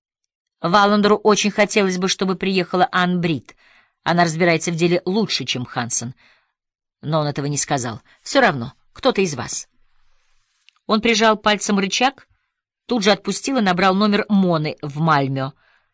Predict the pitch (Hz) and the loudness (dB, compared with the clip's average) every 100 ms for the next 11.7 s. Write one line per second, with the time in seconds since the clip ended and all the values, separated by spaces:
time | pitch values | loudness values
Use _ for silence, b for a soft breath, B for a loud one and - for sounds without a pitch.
0 | _ _ - 196 170 202 185 185 180 180 | _ _ -2 0 2 2 2 -2 0 2
1 | 180 170 196 240 240 175 190 170 196 175 | 2 2 2 2 2 0 -2 -4 -2 0
2 | 123 - 147 175 - 156 135 135 - 135 | -2 -4 -8 -8 -6 -6 -6 -8 -10 -8
3 | - 127 - 135 127 113 117 _ _ _ | -8 -6 -6 -6 -6 -8 -10 _ _ _
4 | _ _ _ _ _ _ _ 170 185 175 | _ _ _ _ _ _ _ 0 0 0
5 | 190 185 180 165 - 160 165 175 - 170 | 2 0 0 -4 -6 -6 -6 -6 -4 -2
6 | 165 165 180 160 135 113 - _ _ _ | -2 -4 -6 -4 -6 -8 -14 _ _ _
7 | _ _ _ _ _ _ _ _ - 185 | _ _ _ _ _ _ _ _ 0 0
8 | 165 185 180 - - 165 165 165 151 160 | 2 2 2 0 -2 -4 -4 -8 -4 -2
9 | 147 160 180 175 165 143 147 165 175 156 | 0 0 0 -2 -2 0 2 2 2 -2
10 | 139 - b b b b - 123 143 135 | -4 -8 b b b b -10 -6 -4 -2
11 | 151 147 - 135 - - | -2 -2 -2 -4 -6 -8